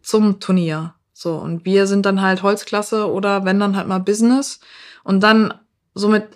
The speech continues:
hatten wir auch das Anstreben, so, "Ey, weil wir wollen doch die gleichen Bedingungen, dann wollen wir auch ne-, gechartert werden." Das passiert teils jetzt Champions League Frauen beispielsweise. Thema Nachhaltigkeit sind wir ja mittendrin.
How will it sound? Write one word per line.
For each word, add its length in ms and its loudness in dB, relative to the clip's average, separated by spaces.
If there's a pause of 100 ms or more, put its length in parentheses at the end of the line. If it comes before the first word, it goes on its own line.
(120)
hatten 220 -2
wir 60 4
auch 60 -4
das 160 -4
Anstreben, 600 2
so, 80 2
"Ey, 280 2
weil 180 2
wir 100 -2
wollen 160 4
doch 100 -4
die 120 -4
gleichen 320 0
Bedingungen, 640 2
dann 220 0
wollen 140 2
wir 100 2
auch 120 0
ne-, 180 -2
gechartert 520 -4
werden." 300 -6
Das 120 -12
passiert 360 -4
teils 240 -4
jetzt 260 -12
Champions 280 -2
League 140 -8
Frauen 280 2
beispielsweise. 640 -12
Thema 220 0
Nachhaltigkeit 560 0
sind 80 -4
wir 60 0
ja 40 2
mittendrin. 560 0